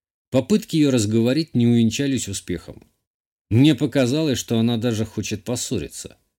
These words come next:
Впрочем, так и вышло, когда мы оказались на приёме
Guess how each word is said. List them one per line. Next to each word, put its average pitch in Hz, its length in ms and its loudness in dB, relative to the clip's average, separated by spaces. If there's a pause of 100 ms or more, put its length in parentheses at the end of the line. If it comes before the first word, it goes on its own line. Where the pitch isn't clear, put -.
(560)
Впрочем, 147 720 -2 (240)
так 165 220 0
и 185 40 4
вышло, 139 460 0 (200)
когда 117 300 2
мы 123 180 2
оказались 123 520 -4
на 117 100 0
приёме 107 540 -2